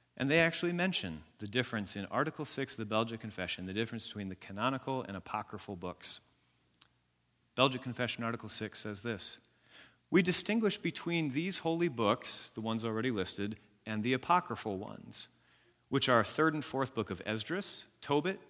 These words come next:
Judith, Wisdom, Jesus, Sirach, Baruch, what was added to the story of Esther,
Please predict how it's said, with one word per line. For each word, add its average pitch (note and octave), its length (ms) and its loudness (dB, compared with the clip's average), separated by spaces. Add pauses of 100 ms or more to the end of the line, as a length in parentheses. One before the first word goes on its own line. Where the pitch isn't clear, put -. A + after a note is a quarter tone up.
Judith, C#3+ 520 -2
Wisdom, D#3 520 0 (140)
Jesus, E3 400 2
Sirach, E3 400 0
Baruch, C3 540 0 (240)
what C#3 140 4
was B2 160 0
added D3+ 280 4
to E3 60 -4
the D3+ 100 -4
story D3 320 0
of C#3 140 0
Esther, F3 420 0